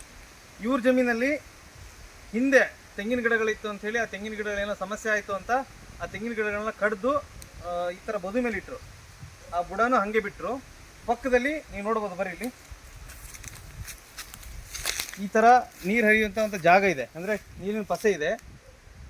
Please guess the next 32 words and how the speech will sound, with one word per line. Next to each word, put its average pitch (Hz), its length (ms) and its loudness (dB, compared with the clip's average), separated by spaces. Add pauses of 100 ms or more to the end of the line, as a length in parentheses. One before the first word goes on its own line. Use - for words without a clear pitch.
(100)
So 226 120 6
ಹಾಗಾಗಿ 202 720 8 (240)
ಇವರಲ್ಲಿ 208 380 -2
ಅಣಬೆ 196 420 0
ರೋಗ 196 200 2
ಕಾಣಿಸ್ಕೊಳ್ತು. 156 520 -10 (480)
So 208 120 2
ಈ 208 60 2
ಅಣಬೆ 208 280 4
ರೋಗ 233 160 4
ಬಂದಿದೆ 208 300 -2
ಸರ್ 208 140 0
ನಮ್ಮಲ್ಲಿ, 196 300 -4
ಇದನ್ನ 185 160 -6 (680)
ಯಾವ 180 180 8
ರೀತಿ 214 200 -2
ನಿರ್ವಹಣೆ 190 340 0
ಮಾಡಬೇಕು 175 400 -6
ಅಂತ 165 140 -10
ಹೇಳಿ 165 280 -8
ಅಂತ 165 120 -8
ನನ್ನ 160 200 -10
ಕರೆದ್ರು. 175 420 -8 (480)
So 214 140 2
ಏನಾಗಿದೆ, 233 500 0 (460)
ಮರಗಳನ್ನ 240 440 6
ಕಡ್ದಿದ್ದಾರೆ, 202 640 2 (600)
ಈ 196 40 -8
ಥರ 220 100 -4
ನೋಡಿ 208 260 -2 (460)
ಹಿಂಗೆ 190 220 -6
ಬಿಟ್ಟಿದ್ದಾರೆ. 190 560 -2